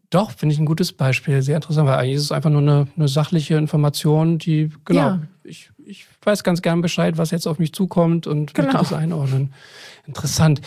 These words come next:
Speaker 1: Was ich auch total spannend fand, weil, weil es mir in dem Kontext das erste Mal begegnet ist, dass du von dieser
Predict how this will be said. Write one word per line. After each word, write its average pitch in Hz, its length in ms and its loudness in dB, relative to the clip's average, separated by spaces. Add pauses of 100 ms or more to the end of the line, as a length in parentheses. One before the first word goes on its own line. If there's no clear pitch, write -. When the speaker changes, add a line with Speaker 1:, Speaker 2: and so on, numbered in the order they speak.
(460)
Speaker 1:
Was 143 160 0
ich 165 200 -2
auch 202 200 2
total 196 300 0
spannend 185 360 0
fand, 170 480 0
weil, 160 220 2
weil 147 160 2
es 147 160 -4
mir 165 100 2
in 147 80 -2
dem 165 220 2
Kontext 165 440 0
das 160 100 -2
erste 156 360 -2
Mal 147 200 2
begegnet 151 520 0
ist, 147 220 -4
dass 156 140 0
du 170 100 -4
von 147 200 0
dieser 139 300 2